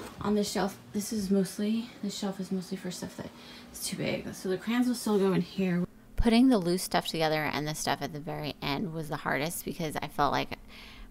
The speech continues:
I just had so many things and I was like, "Okay, where do I put all these things?" And some of them I ended up putting in bins like you see here, and I put 'em back in the closet. I was like, "Well, those will go here," and then, um, s-,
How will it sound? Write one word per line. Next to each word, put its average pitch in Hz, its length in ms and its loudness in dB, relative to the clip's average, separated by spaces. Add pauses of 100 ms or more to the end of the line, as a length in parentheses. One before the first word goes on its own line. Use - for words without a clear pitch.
I 175 100 2
just 160 180 -2
had 151 220 0
so 147 260 -2
many 147 260 -4
things 147 400 -6
and - 100 -8
I - 40 -6
was 139 100 -8
like, - 160 -12
"Okay, 151 260 -10
where 165 400 -4
do 160 120 -4
I 156 120 -6
put 160 220 -8
all 160 260 -4
these 156 240 -8
things?" 143 400 -8
And - 100 -10
some 170 160 -4
of 165 140 -2
them 156 140 -4
I - 100 -2
ended 151 240 -4
up 139 160 -4
putting 156 280 -10
in 156 140 -8
bins 135 360 -4
like - 180 -10
you 143 80 -10
see - 220 -10
here, - 380 -10
and - 100 -8
I - 80 -6
put - 180 -10
'em - 120 -8
back - 280 -10
in - 100 -8
the - 60 -8
closet. - 360 -10
I - 40 -10
was 175 100 -12
like, - 220 -12
"Well, 214 360 -2
those 190 220 -4
will 170 100 -10
go 156 280 -6
here," 151 460 -10
and 156 140 -8
then, 139 220 -6 (800)
um, 139 480 -6
s-, - 180 -12